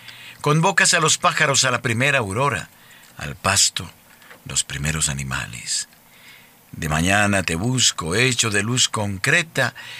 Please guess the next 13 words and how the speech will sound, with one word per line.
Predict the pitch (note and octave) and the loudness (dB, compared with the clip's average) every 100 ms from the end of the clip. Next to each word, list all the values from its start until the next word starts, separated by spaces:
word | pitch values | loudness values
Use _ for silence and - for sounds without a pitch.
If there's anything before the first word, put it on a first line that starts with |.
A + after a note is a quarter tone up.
| - | -14
de | - | -2
espacio | A#2 - D#3+ E3 E3+ B2 | 0 2 2 4 2 2
puro | F3+ F3+ E3 | 0 2 2
y | D3 | 2
tierra | D#3 E3+ D#3+ | 2 4 4
amanecida. | D3+ D3 - F#2+ C#2 A1+ - - - - - - - - - - - | 2 2 2 2 -2 -6 -10 -14 -20 -20 -20 -20 -20 -20 -20 -20 -10
De | D2+ | -8
mañana | C2 D2+ E2+ D#2+ | -4 -2 -2 -2
te | D#2+ | -4
encuentro, | D2+ C#2 F#2 G2+ F#2 D#2+ C#2 | -6 -4 -2 -2 -4 -8 -6
vigor, | C2+ C2+ G2 C#3+ - - - - | -8 -4 -2 -2 -4 -14 -20 -12
origen, | D2+ G2+ D3+ - E2 C#2+ C2 C#2 | -4 0 0 -2 -4 -4 -6 -6
meta | F2+ C3 C3 C3 B2 | 0 0 0 -2 -4